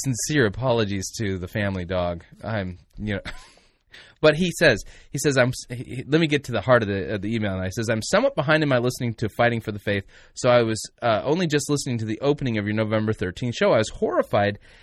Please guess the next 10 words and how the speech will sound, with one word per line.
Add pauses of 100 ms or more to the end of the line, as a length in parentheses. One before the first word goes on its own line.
(100)
at
your
off-the-cuff
description
of
how
Methodism
got
its
name."